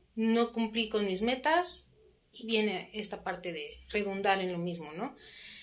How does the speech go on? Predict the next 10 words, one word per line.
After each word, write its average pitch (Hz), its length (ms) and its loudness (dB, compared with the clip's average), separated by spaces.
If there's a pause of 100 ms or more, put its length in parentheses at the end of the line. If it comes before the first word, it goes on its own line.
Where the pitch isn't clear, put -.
(280)
Y 285 140 10
el 330 120 10
siguiente 330 460 8
año 311 400 6 (300)
es, 262 420 10 (120)
"¿Cómo 330 280 4
lo 294 140 6
voy 277 240 6
a 277 60 6
hacer?". 277 420 6